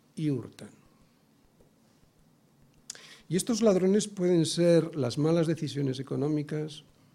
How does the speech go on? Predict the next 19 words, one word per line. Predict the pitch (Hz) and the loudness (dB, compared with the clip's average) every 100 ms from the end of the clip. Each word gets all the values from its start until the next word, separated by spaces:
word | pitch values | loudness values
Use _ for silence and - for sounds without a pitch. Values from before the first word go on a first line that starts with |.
| _ - _ _ _ - | _ -20 _ _ _ -8
o | |
un | 120 131 131 143 202 | -4 -2 0 4 4
individuo | 180 147 170 139 113 | 4 4 2 0 -2
que | - | -6
se | 135 | -10
presente | 131 147 139 135 | -10 -6 -6 -4
en | 120 | -6
tu | 107 | -8
vida, | 101 101 - _ _ _ _ _ _ _ _ _ _ _ _ - | -12 -16 -20 _ _ _ _ _ _ _ _ _ _ _ _ -12
con | 139 123 | -6 -6
el | 117 | -6
que | 131 | -6
te | 135 | -4
unas | 127 131 123 | -4 -4 -4
en | 120 | -8
yugo | 110 117 | -8 -8
desigual. | 120 120 127 120 - _ _ _ _ _ _ _ - | -10 -12 -16 -18 -20 _ _ _ _ _ _ _ -8
Otra | 170 170 147 | -6 0 0
vez, | 110 - | 0 -8